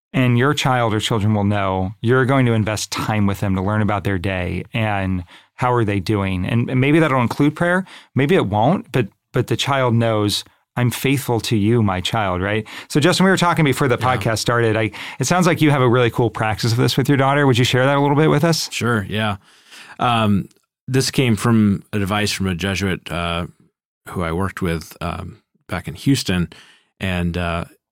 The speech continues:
Speaker 2: he, he spoke about, you know, create those rituals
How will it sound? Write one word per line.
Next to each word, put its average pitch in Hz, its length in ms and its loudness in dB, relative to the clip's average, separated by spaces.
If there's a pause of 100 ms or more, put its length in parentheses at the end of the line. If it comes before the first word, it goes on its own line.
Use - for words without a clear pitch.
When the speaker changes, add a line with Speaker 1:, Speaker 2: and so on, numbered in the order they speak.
(120)
Speaker 2:
he, 98 360 -2
he - 120 -6
spoke 104 300 -2
about, 87 340 -2 (180)
you - 60 -10
know, 73 120 -8
create 135 300 0
those 120 180 2
rituals 98 800 -2